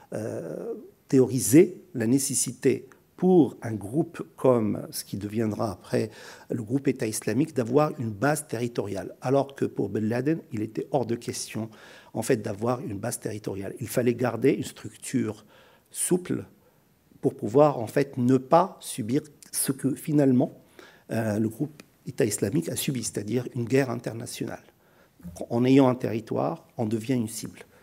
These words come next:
Alors que Ben Laden considérait que tant qu'on n'a pas de territoire, on reste un petit peu inatteignable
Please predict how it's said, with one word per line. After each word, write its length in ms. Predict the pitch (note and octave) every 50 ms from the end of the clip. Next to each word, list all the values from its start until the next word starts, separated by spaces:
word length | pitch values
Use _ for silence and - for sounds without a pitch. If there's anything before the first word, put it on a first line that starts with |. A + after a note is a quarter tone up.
| _ _ _ _ _
Alors 200 | - A2+ B2 A#2+ - _ _
que 300 | - D#3+ D3+ B2+ - - - - _ _ _ _ -
Ben 140 | A2 A2
Laden 360 | G#2+ A#2+ C#3 B2+ G#2+ B2+ D3+ -
considérait 480 | - - - - - A#2 G#2+ A2+ A#2+
que 160 | - - B2+
tant 320 | B2 - - _ - E3+ E3+
qu'on 160 | E3+ - C#3+
n'a 100 | C3 A#2
pas 140 | - - C3
de 60 | -
territoire, 640 | - - A2+ G#2 A2 - - A2+ A#2+ - E3+ - - _ _ _ - - - - - _ _ -
on 100 | B2 A2+
reste 340 | G#2 C3 D3 D3 - - - _ -
un 120 | B2 A#2+
petit 200 | A#2 - - A2+
peu 280 | - - A2+ A#2+ C3+ C3+ - _ _ _ _ _ _ _ _ -
inatteignable 840 | - B2+ C3+ B2+ C3 - B2+ A2 A2 G#2 - - - A2+ - -